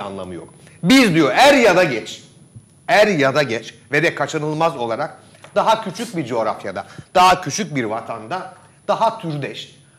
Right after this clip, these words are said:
azalmış bir nüfusa razı olacağız. Bunu bizim kendimizin yapması lazım." Evet, bu zor bir karardır. Bu hüzünlendirici bir karardır. Bu alınması güç bir karardır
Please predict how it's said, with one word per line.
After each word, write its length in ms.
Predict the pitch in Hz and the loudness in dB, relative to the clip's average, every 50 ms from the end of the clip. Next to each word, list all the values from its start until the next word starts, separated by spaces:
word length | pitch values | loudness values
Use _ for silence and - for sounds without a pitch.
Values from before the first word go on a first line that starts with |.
| _ _ - | _ _ 0
azalmış 840 | 165 165 151 165 180 170 170 160 147 160 170 - - - - - _ _ _ - - - | 0 0 2 2 2 2 2 0 -4 -6 -8 -8 -10 -12 -16 -20 _ _ _ -16 -10 -8
bir 200 | 175 185 147 - - 147 - 135 | -8 -8 -8 -10 -16 -20 -14 -10
nüfusa 640 | 139 139 139 - 151 147 143 - 175 165 151 - - - _ - | -10 -10 -10 -10 -12 -12 -6 -4 -6 -6 -6 -10 -18 -20 _ -6
razı 380 | 120 143 139 139 131 131 147 | -4 -2 -2 -2 -2 -4 -6
olacağız. 540 | 143 104 101 98 90 82 92 82 - - - - - _ _ _ _ _ _ | -6 -6 -8 -10 -12 -14 -16 -16 -18 -20 -20 -20 -20 _ _ _ _ _ _
Bunu 280 | - 175 247 269 285 254 | -6 -4 -2 0 0 0
bizim 260 | 262 247 214 214 185 | 0 0 -2 -4 -6
kendimizin 600 | - 185 190 190 190 180 190 190 190 190 208 190 | 0 2 2 4 4 4 4 4 4 2 2 2
yapması 460 | 151 131 113 - - 101 - - 107 | 2 0 0 -2 -8 -12 -10 -10 -8
lazım." 240 | 95 92 95 98 110 - - - | -8 -6 -8 -8 -10 -12 -10 -6
Evet, 240 | - 165 196 170 143 | -2 0 0 0 2
bu 80 | 175 180 | 0 2
zor 280 | 151 165 180 190 190 | 4 4 4 6 4
bir 80 | 202 202 | 2 2
karardır. 600 | 208 220 208 208 202 202 196 185 214 214 214 - - - - _ _ - _ _ _ _ _ _ _ | 2 4 6 6 6 4 4 2 -2 -4 -4 -8 -14 -20 -20 _ _ -20 _ _ _ _ _ _ _
Bu 200 | 151 190 185 135 | 0 0 2 2
hüzünlendirici 880 | 175 170 156 156 190 190 180 185 180 180 185 170 180 180 170 190 208 | 2 2 2 2 2 2 4 4 4 4 4 2 2 2 2 0 0
bir 80 | 208 - | -2 0
karardır. 640 | 196 208 196 202 202 202 196 185 196 214 214 - - - - _ _ _ _ _ | 0 2 2 4 4 2 2 2 -2 -2 -2 -4 -12 -18 -20 _ _ _ _ _
Bu 180 | 147 208 190 180 | 0 2 4 4
alınması 560 | 180 185 185 185 190 196 190 - 208 190 - - - - - 131 | 4 4 2 2 0 0 0 0 -2 -2 -2 -4 -12 -16 -8 -4
güç 400 | 135 135 160 214 226 - - 208 | 0 4 4 4 4 2 0 -4
bir 60 | - | 0
karardır 460 | - 226 220 220 220 214 208 214 196 | 2 2 4 4 4 4 4 2 0